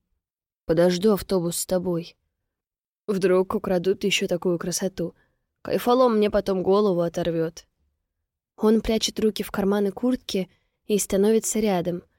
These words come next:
Но ждать долго не приходится, чему я даже рада. Не могу сказать, что наша прогулка с Ваней была неловкой или неприятной, но все-таки разница между живым общением и перепиской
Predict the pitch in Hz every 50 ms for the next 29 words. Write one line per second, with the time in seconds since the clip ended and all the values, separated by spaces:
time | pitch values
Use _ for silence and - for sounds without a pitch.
0 | _ _ _ _ _ _ _ _ _ - 240 247 277 262 226 254 269 277 233 220
1 | 214 226 240 254 226 226 214 214 208 - 214 208 - - 254 240 196 185 170 -
2 | - - 190 185 - _ _ _ _ _ _ _ - - 208 208 208 202 202 208
3 | 202 196 214 214 214 208 180 175 170 - - - _ _ _ _ _ _ _ _
4 | _ _ _ _ _ _ _ - 320 320 330 330 302 359 320 - - 226 208 240
5 | 277 - - - 220 208 214 226 220 - - - 190 185 202 226 226 220 - 196
6 | - - - 214 240 240 226 208 190 180 196 190 202 208 214 214 202 - - 208
7 | 202 202 190 180 185 208 240 233 - - - 202 190 185 _ _ _ _ _ _
8 | - - 208 208 202 202 196 - 196 196 185 190 196 208 214 208 - 196 190 185
9 | 185 - _ _ _ _ _ _ _ _ _ _ _ _ - 202 196 185 185 185
10 | 185 - - 214 190 214 190 - 202 196 202 214 220 196 202 190 175 - - -
11 | 190 185 190 196 202 196 190 190 185 185 190 180 196 226 220 202 175 170 - -
12 | - 214 196 190 185 180 175 175 170 - _ _ _ _ _ _ - - 208 196
13 | 185 - - 190 185 175 - 208 240 269 262 - - - 196 185 -